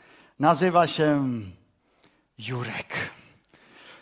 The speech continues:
Jurek, Jurek, przepiękne imię. Tak. A potem córka jeszcze kontynuuje i mówi:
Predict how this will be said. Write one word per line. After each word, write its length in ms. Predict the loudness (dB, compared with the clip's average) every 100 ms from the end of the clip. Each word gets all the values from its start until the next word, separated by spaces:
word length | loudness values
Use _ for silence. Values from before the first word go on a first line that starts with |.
| _
Jurek, 960 | -18 -2 0 6 6 6 0 -2 -8 -6
Jurek, 960 | -8 0 4 6 6 4 0 -4 -8 -10
przepiękne 840 | -6 0 0 2 2 2 2 0
imię. 320 | 0 -2 -2 -8 -12 -20 _ _ _ _
Tak. 400 | -8 -6 -6 -10 -20 _ _ _ _ _ _ _ _ _ _ _ _ -12
A 80 |
potem 300 | -8 -4 -4
córka 340 | -4 -8 -4 -4
jeszcze 220 | -4 -8
kontynuuje 600 | -6 -6 -6 -6 -6 -10 -20 _ _ _ _ _
i 80 | -8
mówi: 380 | -6 -6 -6 -8